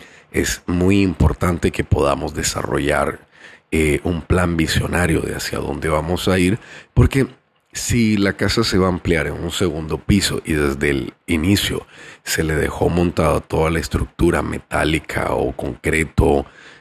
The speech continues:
concreto armado, columnas, vigas, muros de concreto para soportar el segundo piso, pues va a ser mucho más sencillo la afectación que va a tener la residencia como tal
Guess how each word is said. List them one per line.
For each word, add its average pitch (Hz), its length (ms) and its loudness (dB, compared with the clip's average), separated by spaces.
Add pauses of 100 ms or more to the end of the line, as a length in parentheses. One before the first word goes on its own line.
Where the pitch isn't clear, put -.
concreto - 480 -2
armado, 80 520 2
columnas, 76 640 0
vigas, 82 400 0
muros 82 380 2
de - 100 -4
concreto 71 560 -4
para - 280 -6
soportar - 680 -2
el 69 140 -2
segundo 80 540 0
piso, 95 460 0 (540)
pues 92 160 4
va 87 120 2
a 85 40 0
ser 85 200 0
mucho 85 340 -2
más 78 220 -6
sencillo 85 560 -2 (760)
la 92 220 4 (100)
afectación 78 840 0
que 60 140 -2
va 65 140 4
a 64 60 -4
tener 71 280 -2
la 78 140 0
residencia 76 640 -2
como 78 300 0
tal 73 280 0